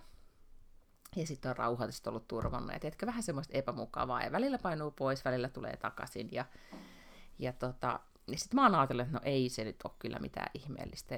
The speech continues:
En nyt tästä jaksa vaivautua. Ja, ja sitten kuitenkin olen vaivautunut ja sitten sanoin, olen puhunut sitä täällä kotona ja sitten sanoin myös äidilleni sitten tästä, että, että tämmöstä nyt on ollut. Ja sitten äitini sit sanoi, niin kuin äidit sanoi, että olet kuitenkin jo siinä iässä ja,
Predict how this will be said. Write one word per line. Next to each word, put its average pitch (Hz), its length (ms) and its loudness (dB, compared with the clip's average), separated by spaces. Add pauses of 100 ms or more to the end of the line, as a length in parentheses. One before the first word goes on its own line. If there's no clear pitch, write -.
En 139 220 -2
nyt - 160 -8
tästä - 280 -8
jaksa - 360 -6
vaivautua. - 680 -4
Ja, 117 160 0 (240)
ja 147 80 -4
sitten - 300 -6
kuitenkin 254 560 6 (160)
olen 123 300 8
vaivautunut 220 680 4
ja 254 80 0
sitten 202 340 0
sanoin, 175 420 0 (800)
olen 180 180 2
puhunut 160 320 0
sitä 147 220 -4
täällä - 280 -4
kotona 240 460 2
ja 160 120 0
sitten 170 320 -2
sanoin 247 320 0
myös 302 240 0
äidilleni 190 520 2
sitten - 260 -10
tästä, - 300 -6
että, 151 240 -8 (540)
että 165 160 -6
tämmöstä 175 480 -2
nyt 143 140 -8
on - 180 -4
ollut. - 140 -8 (100)
Ja - 80 -2
sitten - 280 -6 (100)
äitini 277 360 -2
sit - 120 -10
sanoi, 185 220 0
niin 170 140 -4
kuin 170 140 -6
äidit 135 280 -4
sanoi, - 300 -4
että - 220 -8 (720)
olet 233 180 4
kuitenkin 208 360 2
jo 175 60 4
siinä 151 320 0
iässä 139 400 -2
ja, 120 120 2